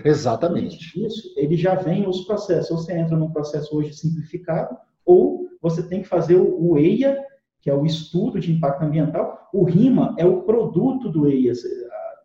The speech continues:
Speaker 2: você
Speaker 1: Exato.
Speaker 2: não consegue contratar ele separado, né? Porque o rima é o
Speaker 1: Exatamente.
Speaker 2: relatório, né, do impacto ambiental.
Speaker 1: É.
Speaker 2: Que às vezes o pessoal fala,
Speaker 1: Ah.
Speaker 2: "Ei, não, eu quero só um, quero só outro." Na verdade,
Speaker 1: Não, não
Speaker 2: você
Speaker 1: existe.
Speaker 2: faz o estudo e, e gera o relatório, né?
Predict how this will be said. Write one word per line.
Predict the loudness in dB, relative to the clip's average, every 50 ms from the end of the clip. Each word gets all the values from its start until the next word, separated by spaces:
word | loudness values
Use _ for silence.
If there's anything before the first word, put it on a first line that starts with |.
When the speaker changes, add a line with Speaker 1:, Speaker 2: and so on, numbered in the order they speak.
| _
Speaker 2:
você | _ -20 _ _ -20
Speaker 1:
Exato. | -18 -16 -8 -8 -6
Speaker 2:
não | -6
consegue | -6 -6 -4 -4 -4 -4 -2
contratar | -4 -2 0 0 0 0 0 0 2 2 2
ele | 2 0 -2
separado, | -4 -4 -6 -6 -6 -6 -4 -2 0 2 2 2 2 0
né? | 0 0 -2 -2 -4 -8 -12 -18
Porque | _ _ 6
o | 8 8
rima | 8 6 4 4 4
é |
o | 4 4 2 4
Speaker 1:
Exatamente. | 2 2 2 2 2
Speaker 2:
relatório, | -2 -4 -4 -6 -4 0 2 2 4 2 2 0 0
né, | 0 -2 -2 -4 -8 -12 -18 _ _ _
do | _ -4 0 0
impacto | 0 0 0 -2 -4 -4 -4 -4
ambiental. | -4 -2 -2 -2 -2 -2 -4 -8 -12 -20
Speaker 1:
É. | _ _ _ _ _
Speaker 2:
Que | 0
às | 4 4
vezes | 4 4 4
o | 2
pessoal | 2 2 2 0 0 2
fala, | 4 6 8
Speaker 1:
Ah. | 8
Speaker 2:
"Ei, | 8 8
não, | 8 6 4
eu | 4
quero | 4 4 4 4
só | 2 2 2 2 2 4
um, | 4 2 2 4
quero | 4 4 2
só | 2 -2 0 2 4
outro." | 4 4 4 2 0 0
Na | 2
verdade, | 2 2 4 4 2 2 2
Speaker 1:
Não, | 2 2 2 2 4 4 4 4 4 4 4 2
não | 2 2
Speaker 2:
você | 0
Speaker 1:
existe. | 0 -2 -4 -4 0
Speaker 2:
faz | 2 2 2 2
o | 2
estudo | -2 -4 -4 -4 -4 -4 -2 0 -2
e, | -2 -2 -6
e | -4
gera | 4 6 6 6 6
o | 6
relatório, | 4 4 4 4 2 2 2 2 2 2 0
né? | -2 -4